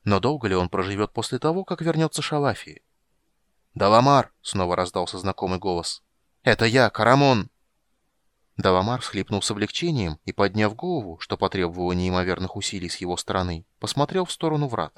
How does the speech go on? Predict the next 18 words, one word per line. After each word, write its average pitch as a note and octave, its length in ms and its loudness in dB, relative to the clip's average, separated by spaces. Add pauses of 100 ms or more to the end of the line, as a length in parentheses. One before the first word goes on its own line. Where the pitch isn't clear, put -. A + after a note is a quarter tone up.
(680)
Глаза F#2 340 2
драконьих F2+ 480 -2
голов F#2 300 0
сияли F#2 340 -2
значительно F#2+ 520 -4
ярче, G#2 540 -6
и E2+ 100 -12
темному F#2 440 -2
эльфу F#2+ 220 -8
показалось, A2+ 580 -4
будто - 280 -4
волны G#2+ 280 0
света F3 280 -4
пробегают D3+ 520 0
теперь C3+ 280 -4
по C3 180 -2
их A#2+ 100 -4
шеям. D#2+ 420 -4